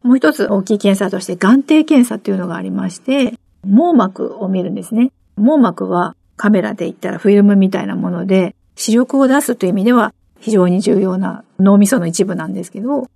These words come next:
そこで視神経と黄斑部という重要な器官があるので、そこを含めて全部検査して、どこに視力低下の原因があるのかっていうのを調べます。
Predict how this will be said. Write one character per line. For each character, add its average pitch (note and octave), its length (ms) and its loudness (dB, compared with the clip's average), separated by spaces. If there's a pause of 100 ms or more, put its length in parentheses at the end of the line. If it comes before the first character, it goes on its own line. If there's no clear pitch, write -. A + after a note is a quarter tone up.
(280)
そ - 120 -8
こ A3 120 -2
で G3+ 100 0
視 G3 160 0
神 G3 240 2
経 E3+ 160 -4
と G3+ 160 0
黄 F3+ 60 4
斑 F#3 220 0
部 - 120 -8
と - 140 -8
い F3+ 60 -4
う F3+ 140 -10
重 F#3+ 220 -2
要 F3+ 160 -2
な F3 240 -6
器 - 120 -16
官 F#3 200 -6
が F#3 80 -4
あ F#3+ 80 0
る G#3+ 60 -2
の G3 160 -2
で、 A3 240 0 (200)
そ - 160 -14
こ A#3+ 460 0
を D4+ 40 0
含 - 220 -2
め F3 120 -2
て C4 360 0
全 F3+ 200 -4
部 G#3 140 -12
検 F3+ 260 -2
査 E3+ 120 -6
し - 120 -6
て、 D4 260 -2 (240)
ど F#3 120 0
こ G3 160 -2
に A#3 340 2
視 - 160 -6
力 F3 240 -2
低 F3+ 160 2
下 F#3 140 -4
の F#3 120 -4
原 F#3 140 2
因 F#3 100 0
が F#3+ 80 2
あ F#3+ 60 2
る G3 100 -2
の E3+ 120 -6
か G3+ 140 -4
っ G3+ 40 -2
て B3 140 -2
い - 20 0
う - 20 0
の C4+ 80 2
を - 20 2
調 A#3 200 -8
べ A3+ 80 -10
ま - 160 -16
す。 - 140 -20